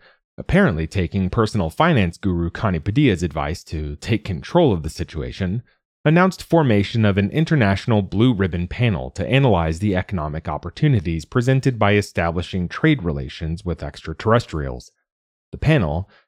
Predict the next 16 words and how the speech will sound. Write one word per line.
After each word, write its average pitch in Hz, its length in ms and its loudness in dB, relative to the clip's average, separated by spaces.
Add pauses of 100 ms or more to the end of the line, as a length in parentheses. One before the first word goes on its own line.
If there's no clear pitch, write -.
(120)
to - 100 -2
be 160 160 4
co-chaired 95 640 0
by 82 140 0
Miss 76 220 -4
Padilla 90 460 0
herself, 82 680 0 (380)
along 170 300 4
with 156 140 2
White 101 240 4
House 95 280 0
economic 85 540 -4
advisor 87 560 0
P - 220 -2
J 73 240 -6
Kuppenheimer, 80 720 -4